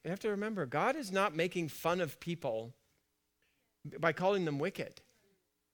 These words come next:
Right? He's just saying people whose understanding is flipped upside down and s-, squirvy all over the place,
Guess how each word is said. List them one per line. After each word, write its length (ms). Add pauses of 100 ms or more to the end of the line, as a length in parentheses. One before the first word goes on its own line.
(500)
Right? 180
He's 160
just 240
saying 600
people 360
whose 240
understanding 800
is 140
flipped 360
upside 400
down 300
and 140
s-, 260
squirvy 520
all 200
over 160
the 80
place, 600